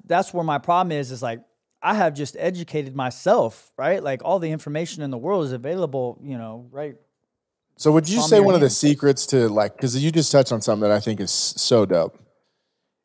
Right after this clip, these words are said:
Speaker 2: If you want more results in life, now everyone knows Jocko wrote a book about this, but, like, to, to summarize this in the YouTube world we live in, if you want more results in life, start studying what discipline means.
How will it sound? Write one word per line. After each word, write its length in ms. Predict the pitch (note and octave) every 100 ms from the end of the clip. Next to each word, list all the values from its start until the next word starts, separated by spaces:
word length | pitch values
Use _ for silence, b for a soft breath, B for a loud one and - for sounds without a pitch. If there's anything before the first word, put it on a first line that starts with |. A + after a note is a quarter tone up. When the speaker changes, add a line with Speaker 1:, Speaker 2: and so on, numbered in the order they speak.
| _
Speaker 2:
If 140 | B2 A#2
you 160 | F3+
want 260 | G#3 A3 E3
more 160 | D3+ D3
results 500 | C3+ G#2 A2 G2 G#2
in 120 | F#2+
life, 360 | E2+ F2 - -
now 240 | D3 D3 -
everyone 280 | E3 F3 D3+
knows 160 | C3
Jocko 320 | G#2+ A#2+ A#2
wrote 160 | A2+ A2
a 40 |
book 180 | G2 G#2
about 260 | G#2 F#2+ F2+
this, 200 | F#2 -
but, 220 | G#2 F2
like, 300 | G#2 F#2+ -
to, 120 | -
to 320 | A#2 _ - B2
summarize 680 | - D#3 D3+ C3+ B2+ A2+
this 200 | A#2 A2+
in 60 | A2+
the 140 | G#2
YouTube 340 | G#2+ A2+ A#2 G#2
world 260 | G#2 G2+
we 80 | G2
live 200 | F#2+ F2
in, 200 | F2 F#2 - _ _ _ -
if 140 | A#2+
you 140 | C#3 F#3+
want 240 | G3+ F#3+
more 200 | E3 D3
results 460 | C3 G#2+ A#2 A2+ A#2
in 100 | G2+
life, 400 | F2+ E2 - -
start 360 | - D3+ F3+
studying 760 | - - C#3 C3 B2 A2 G2+ - _ G#2+
what 320 | A#2 B2 -
discipline 560 | B2 - A2+ - G#2 F#2+
means. 420 | F#2 - -